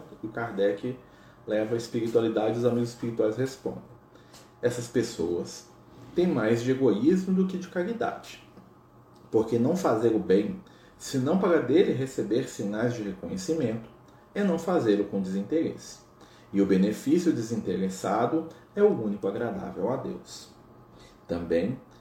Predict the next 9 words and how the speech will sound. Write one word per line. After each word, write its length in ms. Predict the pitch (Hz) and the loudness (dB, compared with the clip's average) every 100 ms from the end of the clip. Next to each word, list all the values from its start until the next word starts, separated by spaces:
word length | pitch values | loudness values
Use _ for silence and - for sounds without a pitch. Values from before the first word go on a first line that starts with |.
| - | -8
são 280 | - 143 | -2 2
orgulhosas, 880 | 156 160 202 165 151 120 - - - _ | 2 4 6 6 6 2 -6 -16 -20 _
porque 240 | - - 123 | -16 -12 -8
se 140 | 110 | -6
comprazem 680 | - 98 92 117 147 160 165 | -4 -2 -2 2 4 4 2
na 140 | 131 | 2
humildade 680 | 123 117 104 95 104 151 160 | 0 2 0 0 0 0 -2
dos 160 | 147 135 | -4 -4
beneficiados 1120 | 113 110 110 98 - 92 90 98 135 160 - | -2 -2 -4 -10 -10 -6 -4 -2 0 -2 -4